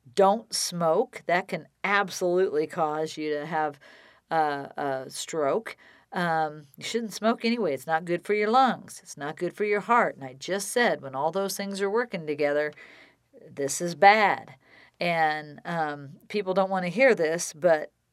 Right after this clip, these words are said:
cigarette smoke and marijuana smoke all can impact that and cause you problems later.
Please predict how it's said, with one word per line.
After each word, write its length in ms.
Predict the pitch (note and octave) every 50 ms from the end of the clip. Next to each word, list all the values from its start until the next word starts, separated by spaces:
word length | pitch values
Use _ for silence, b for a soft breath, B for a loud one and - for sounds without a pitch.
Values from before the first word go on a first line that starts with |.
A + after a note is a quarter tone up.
| _ _ -
cigarette 560 | - - - A3+ G3+ G#3 G3+ G3+ G3+ G#3 G3+
smoke 420 | - - G3 G#3 G#3 G#3+ G#3+ - - -
and 580 | F#3 F#3+ G3+ G#3 F#3+ E3+ D#3+ E3+ E3+ E3+ - - -
marijuana 580 | F3 F#3 F#3 F#3 F3+ F3 F#3 G#3+ B3 A3+ F#3+ E3+
smoke 460 | - - E3 D3+ D3+ D#3 D#3 - _ _
all 220 | - E3 E3+ F3+ F#3+
can 220 | G3+ - G#3 F#3 E3+
impact 600 | - G3 A3 A#3 C#4 - - D3+ - - - -
that 300 | D3+ C#3+ C#3+ D3 - - b b b b b b b b _
and 140 | A3+ A3+ A3
cause 300 | - F3+ D#3+ D#3 D#3+ D#3
you 80 | F#3+ F#3
problems 540 | - - A3 A#3+ B3+ A#3 G3 E3+ D#3 D3+
later. 360 | D#3 F#3 G#3 A#3+ A3 F3+ C#3+